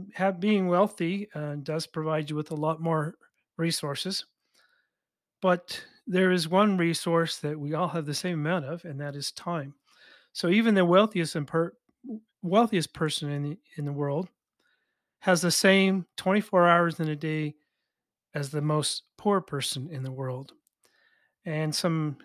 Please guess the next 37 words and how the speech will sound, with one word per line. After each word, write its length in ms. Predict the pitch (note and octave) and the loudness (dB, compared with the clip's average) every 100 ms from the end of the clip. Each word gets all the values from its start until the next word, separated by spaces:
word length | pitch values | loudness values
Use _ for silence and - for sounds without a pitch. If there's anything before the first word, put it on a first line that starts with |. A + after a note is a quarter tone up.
| - | -6
have 180 | D#3+ D3+ | -4 -2
referred 400 | D3+ D3 D#3+ D3+ | -4 -2 -4 -4
to 140 | - | -6
that, 340 | C#3+ C#3+ D3+ D#3 | -4 -2 -2 -4
or 140 | C#3+ | -6
I 80 | C#3+ | -4
used 260 | D3 D3 - | -2 -4 -4
to 80 | |
refer 260 | C3+ B2+ C#3 | -8 -6 -6
to 160 | C3 C#3+ | -6 -10
it 100 | D#3 | -8
in 200 | D#3+ C#3+ | -8 -6
my 140 | C3 | -8
classes, 640 | B2 F#3+ D#3+ C#3 C3+ C#3 - - - - - - | -2 2 2 0 -6 -8 -10 -16 -20 -20 -10 -2
as, 600 | D3+ C#3+ C#3 C#3 - E3+ | 0 2 0 -4 -6 -4
uh, 220 | C#3+ C3+ C#3+ D#3+ | -4 -4 -6 -8
the 80 | D3 | -4
great 360 | C#3+ D#3 D#3 - | 2 4 4 2
equalizer. 840 | E3+ D#3+ C#3+ C3 C3 B2+ C#3 C#3 _ _ _ _ _ _ _ _ _ _ - | -2 0 -2 0 -2 -2 -6 -10 _ _ _ _ _ _ _ _ _ _ -6
Uh, 120 | D3 | -4
it's 260 | D#3 - E3+ | -2 -2 2
really 220 | F#3 G#3 | 4 4
the 180 | F3 D3+ | 6 6
only 300 | E3 G#3 E3 | 8 8 6
thing 480 | - D3+ C#3 D3+ D3+ _ _ _ _ _ | 0 0 2 0 -4 _ _ _ _ _
that 100 | E3 | -10
makes 280 | D3 D#3 - | -6 -4 -2
us 120 | D#3 | -2
all 240 | D3 C#3+ D3 | 2 2 2
the 120 | C#3 | 0
same. 480 | - E3 C#3+ B2+ B2 _ - - - - | -2 0 0 -4 -10 _ -20 -20 -10 0
Now, 140 | E3+ | 2
some 240 | E3 E3+ D#3+ | 4 2 2
could 120 | D#3+ | 2
argue, 360 | C#3+ D3+ D3 | 2 2 0
"Well, 480 | C#3 E3 D#3 D3+ C#3 - - - | 6 8 8 4 -2 -8 -20 -4
the, 280 | - D#3 E3 | 0 2 0